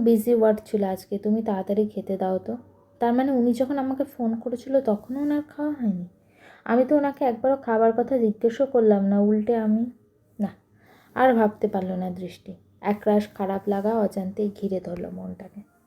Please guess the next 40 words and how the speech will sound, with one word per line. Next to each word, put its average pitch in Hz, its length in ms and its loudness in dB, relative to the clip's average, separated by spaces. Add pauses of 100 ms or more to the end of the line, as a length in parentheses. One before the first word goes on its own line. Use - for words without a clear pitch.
(380)
"এটা 269 160 0
আমি 285 140 0
কী 285 300 -6
করলাম? 175 360 -8 (380)
দৃষ্টি, 226 440 -2 (120)
প্লিজ 233 400 -2
প্লেটটা 208 300 0
একটু 226 180 -2
এগিয়ে 214 280 -2
দেবে?" 196 280 -2 (760)
শুভর 277 400 6
কথাতেই 262 420 2
ভাবনা 220 400 4
থেকে 233 240 -4
বেরিয়ে 180 300 -2
এলো 175 160 -8
মেয়েটা। 180 320 -12 (560)
প্লেটটা 190 400 2
শুভর 247 280 4
দিকে 254 280 0
এগিয়ে 226 280 4
দিতেই 226 300 0
শুভর 208 280 0
সঙ্গে 226 280 -4
একবার 214 320 -4
চোখাচোখি 180 640 -10
হলো। 185 240 -12 (800)
"দৃষ্টি, 269 380 4
তুই 240 180 2
শুভকে 240 400 4
তরকারিটা 214 460 2
একটু 226 220 -8
দে, 240 200 2
আমি 220 220 2
রান্নাঘর 185 440 -4
থেকে 226 240 -8
মাছটা 185 460 -4
গরম 175 320 -14
করে 190 200 -12
নিই।" 180 140 -16